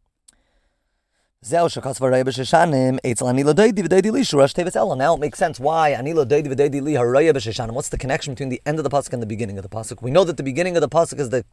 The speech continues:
is, um, expressing the avodah of Elul, which is why it spells out Ani Lo Doidi V'Doidi Li, and we spoke about, a lot about that in last Maimer. And now what's the connection between that and Haraya B'Shoshanim? It's because the Shoshana represents the Yud Gimel Midas Harachamim.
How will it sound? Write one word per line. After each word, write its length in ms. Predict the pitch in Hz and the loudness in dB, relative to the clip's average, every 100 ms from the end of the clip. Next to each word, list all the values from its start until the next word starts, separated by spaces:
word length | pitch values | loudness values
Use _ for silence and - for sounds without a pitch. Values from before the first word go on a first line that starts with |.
| _ _ _ _ _ _ - | _ _ _ _ _ _ -14
is, 220 | 131 120 | -10 -4
um, 440 | 131 127 123 107 - _ - - _ _ _ _ | -2 -2 -6 -10 -18 _ -20 -20 _ _ _ _
expressing 580 | _ - - 165 - 143 | _ -14 -6 -4 -4 -6
the 80 | 127 | -2
avodah 640 | 110 113 98 151 180 156 | -2 -4 2 2 6 4
of 80 | 117 - | 4 0
Elul, 400 | 120 110 87 87 _ _ _ | -2 -4 -8 -14 _ _ _
which 140 | 117 120 | -14 -12
is 120 | 101 | -4
why 200 | 127 139 | 0 2
it 140 | 123 - | 0 -2
spells 300 | 147 139 139 | 0 2 2
out 160 | 127 - | 0 -2
Ani 280 | 120 117 139 | -10 -8 -8
Lo 100 | 123 | -4
Doidi 320 | 131 135 117 | -4 -2 -2
V'Doidi 260 | 123 117 98 | -2 -2 -6
Li, 280 | 92 110 143 | -10 -12 -12
and 80 | |
we 80 | 107 | -14
spoke 240 | - 127 120 | -8 -6 -2
about, 220 | 113 - | -2 2
a 20 | |
lot 140 | 120 | 0
about 160 | 120 113 | 0 -4
that 80 | 104 | -6
in 80 | 101 | -10
last 320 | 101 92 - | -10 -12 -12
Maimer. 440 | 101 101 107 165 - _ _ _ _ _ | -10 -8 -6 -8 -10 _ _ _ _ _
And 80 | 117 | -14
now 80 | 113 | -6
what's 180 | 135 - | -6 -6
the 60 | |
connection 380 | 127 135 - 117 | -6 -6 -6 -10
between 320 | 98 - 120 113 | -12 -12 -8 -2
that 180 | 139 | -2
and 120 | 123 104 | -2 -6
Haraya 320 | 104 135 123 | -2 0 0
B'Shoshanim? 520 | 120 160 180 240 208 | -2 -2 2 2 2
It's 120 | 139 | -4
because 400 | 143 156 147 131 - - - | -6 0 2 0 -10 -20 -10
the 80 | 123 | -4
Shoshana 480 | 143 127 196 196 | -2 0 2 2
represents 680 | 143 147 165 156 165 220 185 | 4 2 2 -2 2 0 0
the 100 | 151 | -6
Yud 100 | 143 | -4
Gimel 240 | 147 156 143 | -2 0 0
Midas 220 | 127 123 | 0 -2
Harachamim. 500 | 117 - 104 87 | -4 -8 -10 -16